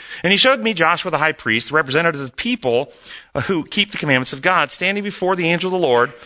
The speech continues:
and s-, stan-, and Satan standing at his right hand to resist him." But by the way, Satan is standing next to the angel of the Lord, and the earlier one's standing next to the advocate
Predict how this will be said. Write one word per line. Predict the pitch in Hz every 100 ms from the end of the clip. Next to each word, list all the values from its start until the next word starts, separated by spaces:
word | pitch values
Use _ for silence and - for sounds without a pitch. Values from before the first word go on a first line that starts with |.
| - -
and | 170 156
s-, | - _ _ _ -
stan-, | - - 196 214 214 -
and | 147 143
Satan | - 233 269 160
standing | - 170 160 160 147
at | 123
his | 208 220
right | 165 165 156
hand | 139 135
to | 147
resist | 147 143 202 -
him." | - 92 - _ _ _ _ _ _ _ _ _ _
But | 143
by | 156 156
the |
way, | 156 101 - -
Satan | 226 226
is | 156
standing | - 165 156
next | 156
to | 160
the |
angel | 143 139
of |
the | 160
Lord, | 123 104
and | 117
the | 131
earlier | 160
one's | 143 -
standing | 135 127
next | 135
to | 151
the | 156
advocate | 143 110 107 -